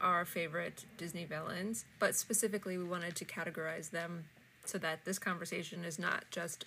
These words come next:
us derailing into madness, which we very easily could.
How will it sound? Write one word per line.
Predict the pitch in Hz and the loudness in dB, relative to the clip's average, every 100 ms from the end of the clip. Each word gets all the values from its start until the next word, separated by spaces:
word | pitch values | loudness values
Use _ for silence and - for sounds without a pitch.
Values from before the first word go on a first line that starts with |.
| 175 | 0
us | 170 156 - - - - - | 0 0 -2 -6 -18 -20 -8
derailing | 190 175 170 170 170 170 175 | -4 -2 -2 -2 -2 -4 -4
into | 190 180 - 175 | -4 -4 -4 -4
madness, | 170 - - - - - | -2 -2 -2 -4 -4 -2
which | 175 147 - | -2 -6 -6
we | 170 185 | -4 -2
very | 170 202 190 | 0 2 2
easily | 170 175 - - | 0 -4 -6 -8
could. | 165 170 | -6 -6